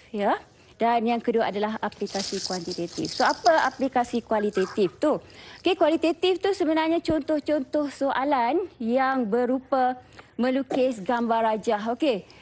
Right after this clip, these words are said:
Ah, Alia, apa contoh soalan yang melukis gambar rajah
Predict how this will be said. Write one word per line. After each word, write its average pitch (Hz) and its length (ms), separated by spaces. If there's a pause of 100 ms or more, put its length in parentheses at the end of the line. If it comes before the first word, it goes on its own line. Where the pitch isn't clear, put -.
(400)
Ah, 240 640
Alia, 285 400
apa 381 160
contoh 349 560
soalan 311 480
yang 294 320
melukis 285 640
gambar 254 320
rajah 220 400